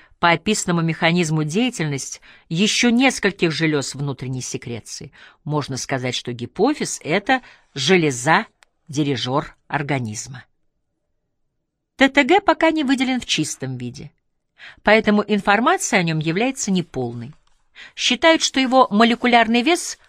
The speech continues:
приблизительно равен десяти тысячам. Это позволяет утверждать, что его полипептидная цепь состоит примерно из ста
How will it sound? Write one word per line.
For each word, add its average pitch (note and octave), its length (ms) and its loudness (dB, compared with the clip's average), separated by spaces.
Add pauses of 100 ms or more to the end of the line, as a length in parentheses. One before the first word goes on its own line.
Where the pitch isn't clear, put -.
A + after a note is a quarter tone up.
(120)
приблизительно G#3 880 4
равен G#3+ 380 2 (1160)
десяти A#3+ 600 4
тысячам. G3+ 720 -2 (1160)
Это D4+ 180 0
позволяет C#4 460 2
утверждать, B3+ 440 0
что - 160 -4
его B3 300 2 (520)
полипептидная A#3 760 2
цепь F#4 360 -2
состоит F3+ 560 0
примерно A3+ 420 0
из - 340 -2
ста C4+ 540 0